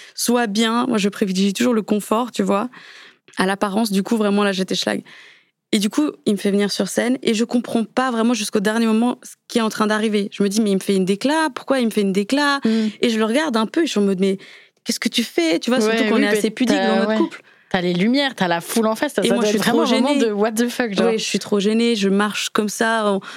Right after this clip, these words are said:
Speaker 1: à deux à l'heure parce que j'ai un, une attelle, tu vois, genre, euh, dans le, sur le pied. Enfin,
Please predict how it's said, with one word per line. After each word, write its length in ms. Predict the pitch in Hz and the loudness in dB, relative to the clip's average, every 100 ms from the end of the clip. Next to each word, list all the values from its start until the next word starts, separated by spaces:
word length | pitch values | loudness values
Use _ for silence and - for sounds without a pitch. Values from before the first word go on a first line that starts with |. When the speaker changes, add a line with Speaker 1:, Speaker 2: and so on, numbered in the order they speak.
| - | -6
Speaker 1:
à 120 | 208 202 | -2 -2
deux 200 | 190 214 | 0 0
à 140 | 220 | 0
l'heure 260 | 233 240 233 | 0 -2 -2
parce 180 | 202 349 | -2 0
que 100 | 208 | 0
j'ai 180 | 202 | 0
un, 40 | 196 | 2
une 200 | 208 208 | 2 2
attelle, 600 | 214 226 226 233 208 185 | 0 0 0 0 0 -2
tu 80 | - | 0
vois, 220 | 196 214 | 0 2
genre, 260 | 208 202 190 | 2 0 2
euh, 320 | 190 185 185 | 2 2 0
dans 220 | 180 190 | 0 0
le, 80 | 190 | 0
sur 160 | - 196 | -2 -2
le 80 | 190 | 0
pied. 420 | 214 226 233 233 | 0 2 2 2
Enfin, 280 | 214 202 | 0 -2